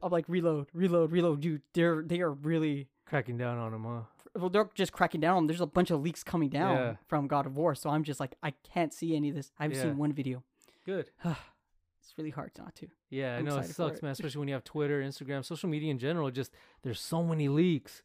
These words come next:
Speaker 1: Mm-hmm.
Speaker 2: And, and I know, like, uh, there's a couple listeners <laughs> that listen to us and tell us, like, "You guys talk too much. You guys give too much information. You guys give too much leaks."
Speaker 1: We let you
Speaker 2: Like,
Speaker 1: know.
Speaker 2: we, we warn you.
Speaker 1: Yeah.
Speaker 2: But it's like, that's part of our show. That's who we are. And I mean, sometimes it's inevitable. You can't get away from these leaks anyways,
Speaker 1: Some
Speaker 2: or,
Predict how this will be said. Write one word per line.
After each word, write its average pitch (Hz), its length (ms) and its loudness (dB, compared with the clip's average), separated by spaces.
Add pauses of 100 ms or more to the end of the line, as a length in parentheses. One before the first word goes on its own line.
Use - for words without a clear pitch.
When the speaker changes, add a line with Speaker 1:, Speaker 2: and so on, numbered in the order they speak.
Speaker 1:
Mm-hmm. 147 400 0
Speaker 2:
And, 139 300 -4
and 139 180 -2
I 147 60 0
know, 165 200 6
like, 143 300 4
uh, 123 200 0
there's 127 160 -2
a - 20 -10
couple 135 240 -4
listeners 131 380 -2
<laughs> - 20 -4
that 107 100 -8
listen 147 240 0
to 135 200 -2
us 131 160 -2
and 127 100 -8
tell 135 140 -2
us, 127 120 -4
like, 123 160 -2 (220)
"You 208 100 -2
guys 226 240 6
talk 220 300 4
too 220 160 2
much. 220 340 4 (100)
You 190 140 4
guys 220 200 10
give 190 180 4
too 240 140 6
much 220 180 12
information. 214 420 6
You 202 60 0
guys 208 220 10
give 190 200 4
too 254 100 8
much 208 240 8
leaks." 233 440 8
Speaker 1:
We 269 100 4
let 349 180 2
you 285 80 6
Speaker 2:
Like, 165 80 6
Speaker 1:
know. 165 280 2 (180)
Speaker 2:
we, 262 160 12
we 262 300 10
warn 202 480 8
you. 170 400 10
Speaker 1:
Yeah. 202 200 4 (340)
Speaker 2:
But 180 140 6
it's 180 140 2
like, 214 220 6
that's 202 200 4
part 202 280 6
of 208 100 8
our 160 120 10
show. 196 280 6
That's 143 220 4
who 165 100 4
we 143 160 6
are. 143 320 8
And 120 80 2
I 123 80 0
mean, 131 320 2
sometimes 156 420 2
it's 123 120 -8
inevitable. 135 400 2
You 120 100 -2
can't 135 300 0
get 131 100 2
away 127 160 2
from 127 320 -4
these 131 280 -6
leaks 143 340 -2
anyways, 127 340 2
Speaker 1:
Some 262 140 8
Speaker 2:
or, 247 40 6